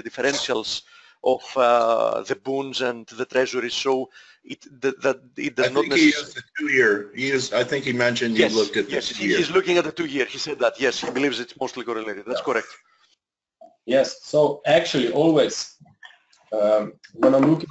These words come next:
Speaker 3: at the markets, I'm looking clearly from a technical perspective, okay? And I, I just don't really care, um, what fundamentals are, because I think that a market is always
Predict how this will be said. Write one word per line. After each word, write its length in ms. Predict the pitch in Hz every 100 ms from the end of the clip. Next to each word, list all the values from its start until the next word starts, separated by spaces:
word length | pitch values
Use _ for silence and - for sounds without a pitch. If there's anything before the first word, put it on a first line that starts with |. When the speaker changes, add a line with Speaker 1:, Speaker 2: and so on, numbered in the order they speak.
| -
Speaker 3:
at 100 | -
the 60 | _
markets, 380 | 127 147 151 143
I'm 160 | 135 131
looking 340 | 135 139 120 - _ _ _
clearly 340 | 147 156 147 143
from 160 | 127
a 80 | 113
technical 480 | 117 113 113 104 98
perspective, 500 | 113 - 107 - _ -
okay? 300 | - 104 - - _ _ -
And 280 | 113 113 113
I, 280 | 131 139 143 - - _
I 80 | 131
just 440 | 131 135 - - 117
don't 280 | 135 139 139
really 260 | 135 131
care, 420 | - 135 147 147 - -
um, 600 | 117 113 110 110 113 110 -
what 380 | 101 117 120 - - _ _
fundamentals 720 | 113 110 113 139 143 117 - -
are, 340 | 123 151 165 - _ -
because 320 | - 110 120 113
I 100 | 127
think 380 | 127 - 131 117
that 220 | 117 113 - -
a 160 | - 110
market 640 | 113 120 135 - 113 - -
is 200 | 117 -
always 560 | 131 127 113 107 -